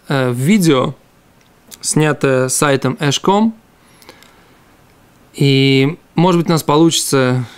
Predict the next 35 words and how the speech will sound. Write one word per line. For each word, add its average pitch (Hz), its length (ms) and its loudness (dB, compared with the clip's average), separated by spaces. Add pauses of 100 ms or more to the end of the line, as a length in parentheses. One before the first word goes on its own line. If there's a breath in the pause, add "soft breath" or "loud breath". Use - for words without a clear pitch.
его 127 680 0
перевести 131 720 0
потом 131 220 -4
вместе 147 300 -2
с - 100 -6
видео, 190 260 2
но 135 140 0
пока, 170 560 -4 (240)
чтобы 135 800 -2 (1080 loud breath)
люди 156 260 2
не 147 180 2
ждали. 139 420 -2 (240)
История 151 400 0
очень 139 220 -2
сильная, 175 460 0
и - 20 -6
поэтому 151 360 -2
хочется 151 280 -4
поделиться 143 400 -2
с - 80 -6
ней 139 140 0
прямо 139 280 -2
сейчас, 143 380 -4
не 123 100 0
откладывая 131 540 -2
это 123 100 -8
в 120 60 -4
долгий 131 320 0
ящик. 117 320 -2
Итак, 196 260 -4
такая 165 280 0
история. 123 340 -4 (1300)
Э, 139 360 0
в - 80 -14
Штатах, 185 560 -4